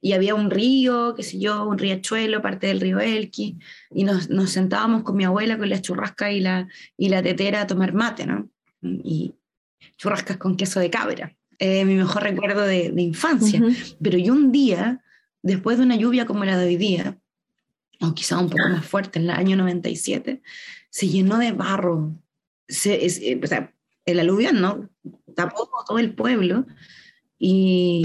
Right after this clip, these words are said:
Speaker 1: y eso tiene que haber sido julio, bueno, en esta fecha. Y entonces nosotros fuimos en septiembre y de repente vemos todo a la mitad. O sea, el pueblo estaba a la mitad, las casas a la mitad, las cocinas a la mitad. Eh,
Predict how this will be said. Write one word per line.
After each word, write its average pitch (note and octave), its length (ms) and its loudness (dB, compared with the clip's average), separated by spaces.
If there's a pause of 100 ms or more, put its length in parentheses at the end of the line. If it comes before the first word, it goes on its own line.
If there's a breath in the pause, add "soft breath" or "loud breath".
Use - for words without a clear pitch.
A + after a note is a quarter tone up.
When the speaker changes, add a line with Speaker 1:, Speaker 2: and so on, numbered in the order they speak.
(160)
Speaker 1:
y - 220 0
eso G3 240 -4
tiene G3 240 -2
que G3+ 80 0
haber G3 200 0
sido F#3+ 380 0
julio, B3 480 2
bueno, D4+ 160 2
en C4+ 80 6
esta C4 160 0
fecha. - 500 -4 (380 loud breath)
Y G3 160 2
entonces F#3 320 2
nosotros A3 300 -2
fuimos A3 240 2
en A#3 160 0
septiembre A3 360 0
y A#3 40 2
de A3+ 80 0
repente G#3 400 -2
vemos A3+ 280 0
todo A3+ 200 0
a - 40 2
la A#3 80 0
mitad. G#3 360 0
O - 80 -2
sea, G#3+ 200 -2 (320 loud breath)
el E3 200 -2
pueblo B3+ 320 2
estaba A#3+ 300 -2
a - 20 2
la A#3+ 100 2
mitad, G3 340 0
las G3+ 180 0
casas A3+ 340 -2
a - 40 2
la G#3 80 2
mitad, G3 280 0
las A3 100 -2
cocinas - 460 -2
a - 60 0
la - 100 0
mitad. - 400 -2 (480 loud breath)
Eh, F3 720 2